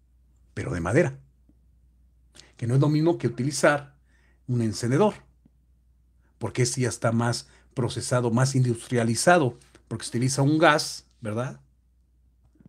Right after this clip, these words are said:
Una piedra, en fin. A diferencia del cerillo,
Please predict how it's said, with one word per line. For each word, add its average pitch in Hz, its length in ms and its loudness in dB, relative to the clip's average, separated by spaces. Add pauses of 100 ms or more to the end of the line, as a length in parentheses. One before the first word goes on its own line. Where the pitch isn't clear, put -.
Una 120 280 -6
piedra, 131 540 2 (1800)
en 123 120 -8
fin. 123 280 -2 (1400)
A 110 160 0
diferencia 131 420 2
del 123 100 4
cerillo, 147 480 0